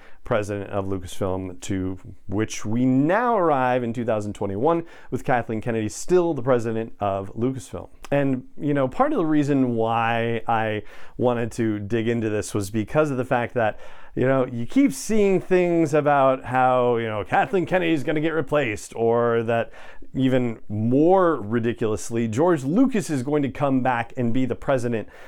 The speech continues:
of Lucasfilm. And, you know, the idea is actually absurd on its face in general, but when you consider the history of Lucasfilm and you realize that George Lucas wasn't actually president of Lucasfilm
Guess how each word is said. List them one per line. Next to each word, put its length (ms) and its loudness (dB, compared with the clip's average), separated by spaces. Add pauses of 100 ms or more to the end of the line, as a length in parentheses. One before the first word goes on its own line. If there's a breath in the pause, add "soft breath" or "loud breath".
(140 loud breath)
of 180 0
Lucasfilm. 600 -2 (320 loud breath)
And, 500 2
you 120 0
know, 100 2
the 140 2
idea 400 2
is 180 -2
actually 440 0
absurd 600 2
on 200 0
its 180 -4
face 480 -2
in 220 -2
general, 420 -2
but 320 0 (240 loud breath)
when 200 2
you 100 2
consider 500 -2
the 100 0
history 520 -2
of 100 0
Lucasfilm 560 -2
and 140 -2
you 80 -2
realize 560 0
that 260 0
George 320 0
Lucas 480 -2
wasn't 480 -2 (100)
actually 500 0
president 640 0 (320 loud breath)
of 180 2
Lucasfilm 800 -2